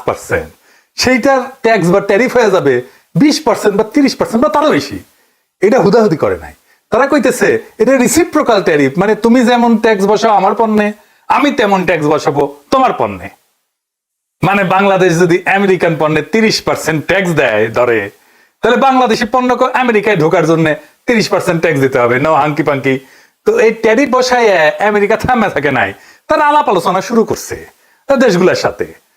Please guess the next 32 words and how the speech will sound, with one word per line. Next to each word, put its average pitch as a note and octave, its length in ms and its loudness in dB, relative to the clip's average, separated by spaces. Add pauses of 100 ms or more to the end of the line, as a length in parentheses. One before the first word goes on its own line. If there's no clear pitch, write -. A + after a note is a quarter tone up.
(220)
অনেক B3+ 280 0
দেশ A#3+ 180 0
আলোচনা G#3+ 420 0
করে G3 220 2
ট্যারিফ F#3+ 320 0
কমায়ও G#3 400 0
নিছে, C#3+ 300 -2
শুল্ক C#3 420 0
কমায় F3+ 280 0
নিছে B2 260 -2
আর - 80 0
কি। - 240 -8 (420)
যারা A3 220 2
কমায় A#3 320 2
নিছে E3 320 0
তারা F3 280 0
এমন G#3+ 280 0
কোনো G#3 420 0
বাণিজ্য F3 500 0
সুবিধা A3 300 0
দিছে B2 440 0 (420)
আমেরিকাকে, E3 540 2
যার A3+ 180 0
জন্য B3 200 2
ট্যারিফ B3 260 0
কমাইতে F3+ 300 0
পারছে। - 320 -10 (540)
এটা D#4 260 2
একটা D#4+ 140 2
বার্গেনিং A#3 580 0
টুল C#3 300 0
আর E2+ 100 -4